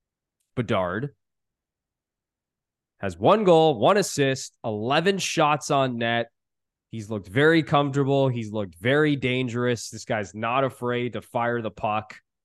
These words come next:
Um, I mean, listen, Matthews scored forty goals in his rookie season.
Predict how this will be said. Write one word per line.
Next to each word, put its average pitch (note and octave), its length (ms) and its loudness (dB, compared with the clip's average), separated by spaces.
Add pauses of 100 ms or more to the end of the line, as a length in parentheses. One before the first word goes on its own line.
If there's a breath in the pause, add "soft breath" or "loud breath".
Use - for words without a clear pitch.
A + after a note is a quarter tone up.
(680)
Um, A2+ 460 0 (520)
I C3 100 0
mean, C#3+ 320 -2 (160)
listen, D3 380 -2
Matthews F3+ 440 -4
scored E3+ 280 0
forty D3+ 340 0
goals B2+ 280 -2
in A2 80 -4
his B2+ 220 -4
rookie C#3 280 -4
season. F3 580 -6